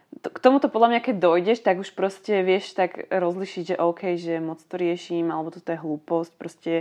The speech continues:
pozerať na seba nielen cez ten vzhľad, nájsť si proste, že áno, ja som proste vtipná, alebo som šikovná, ja neviem, i, i,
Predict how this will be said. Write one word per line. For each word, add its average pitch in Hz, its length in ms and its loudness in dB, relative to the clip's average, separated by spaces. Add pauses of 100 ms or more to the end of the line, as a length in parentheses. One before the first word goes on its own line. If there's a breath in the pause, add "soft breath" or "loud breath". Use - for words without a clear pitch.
(680 soft breath)
pozerať 226 320 6
na 214 160 4
seba 208 340 6 (840)
nielen 220 400 0
cez 214 80 -4
ten 226 160 -2
vzhľad, 180 400 0 (1200)
nájsť 185 400 2
si - 240 -20
proste, 190 420 -4 (140)
že 190 80 -4
áno, 180 320 4
ja 170 80 0
som 170 240 -8
proste - 240 -16
vtipná, 185 560 2
alebo 175 560 6 (320 loud breath)
som 208 320 4
šikovná, 202 800 4
ja - 60 0
neviem, 175 340 0
i, 175 140 -4 (240)
i, 92 80 -10